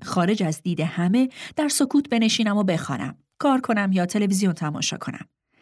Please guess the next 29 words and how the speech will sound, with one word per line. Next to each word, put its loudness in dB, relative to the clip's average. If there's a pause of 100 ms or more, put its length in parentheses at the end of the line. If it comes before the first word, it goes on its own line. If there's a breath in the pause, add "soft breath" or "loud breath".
(260 loud breath)
درک 2
می‌کردم 0
که -4
چقدر -4
خوششانس 0
بودیم 0
که -2
می‌توانستیم -2 (240)
آنگونه 0
زندگی -2
کنیم. -6 (640 loud breath)
سویت 2
اصلی 2
اقامتگاه 0 (340 loud breath)
بزرگتر 2
از -2
کل 4
آپارتمان 2
طبقه 2
بالایی 2
بود 2 (240 loud breath)
که 2
هنگام 0
بزرگ 2
شدنم 2
در 2
خیابان -2
یوکلد 0
داشتیم. -2